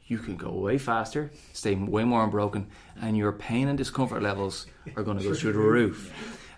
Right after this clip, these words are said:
Speaker 1: And you're gonna feel like the guy who's going R X and winning that day.
Speaker 2: Mm.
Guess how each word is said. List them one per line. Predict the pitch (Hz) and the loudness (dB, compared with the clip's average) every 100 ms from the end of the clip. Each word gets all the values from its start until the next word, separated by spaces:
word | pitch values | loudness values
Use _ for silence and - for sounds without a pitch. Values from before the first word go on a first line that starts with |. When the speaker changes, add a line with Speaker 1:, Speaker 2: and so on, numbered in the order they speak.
| - | -2
Speaker 1:
And | 104 | 2
you're | 110 156 | 6 8
gonna | 143 110 | 6 2
feel | - 113 104 | 2 2 4
like | 98 95 | 0 -2
the | 107 | -4
guy | 90 98 98 | -4 -4 -4
who's | 95 | -4
going | 90 98 95 | -4 -2 -2
R | 98 | 0
X | 104 107 - | 0 -2 -6
and | 95 | -6
winning | 95 98 98 | -4 -4 -4
that | 104 | -8
day. | - - - - - - - - | -12 -16 -16 -20 -20 -20 -20 -18
Speaker 2:
Mm. | 113 | -16